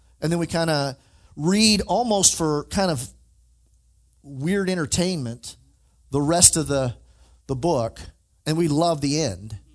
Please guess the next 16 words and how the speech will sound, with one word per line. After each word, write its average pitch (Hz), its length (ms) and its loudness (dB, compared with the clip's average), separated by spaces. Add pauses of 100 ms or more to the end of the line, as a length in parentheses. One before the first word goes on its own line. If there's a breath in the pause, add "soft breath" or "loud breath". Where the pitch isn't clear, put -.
where 139 140 -10
Jesus 135 360 0
is 135 100 2
coming 135 240 -6
back, 135 200 0
woo, 427 340 -2 (880 soft breath)
right? 123 300 -2 (1040 soft breath)
But 131 80 -8
there's 156 160 0
so 214 340 2
much 185 600 -4
in 147 480 -4
the 123 100 -6
book 113 400 -6
of 117 140 -12
Revelation. 110 680 -6